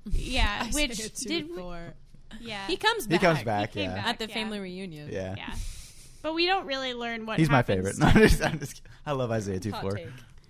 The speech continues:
Speaker 3: <laughs>
Speaker 1: I hate everybody.
Speaker 3: <laughs> Uh, well, okay, so, so this is, this is a thing that I wanna get
Speaker 2: Explains
Speaker 3: into,
Speaker 2: us.
Speaker 3: uh, because I talked about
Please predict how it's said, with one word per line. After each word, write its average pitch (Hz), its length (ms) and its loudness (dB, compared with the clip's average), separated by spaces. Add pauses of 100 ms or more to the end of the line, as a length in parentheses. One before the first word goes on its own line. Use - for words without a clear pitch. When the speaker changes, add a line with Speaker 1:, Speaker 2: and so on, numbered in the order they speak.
(120)
Speaker 3:
<laughs> - 560 -10
Speaker 1:
I 311 120 2
hate 311 200 0
everybody. - 600 -10
Speaker 3:
<laughs> - 20 -6
Uh, 170 360 2
well, 202 200 8
okay, 165 340 2
so, 165 280 4 (220)
so 156 120 0
this 190 160 2
is, 196 100 2 (160)
this 175 140 6
is 185 100 4
a 185 80 8
thing 160 240 4
that 156 100 6
I 151 60 8
wanna 151 240 6
get 147 160 4
Speaker 2:
Explains 170 220 4
Speaker 3:
into, 107 160 4
Speaker 2:
us. - 220 -4 (260)
Speaker 3:
uh, 131 300 4 (200)
because 151 480 6
I 127 120 4
talked 151 340 8
about 120 400 4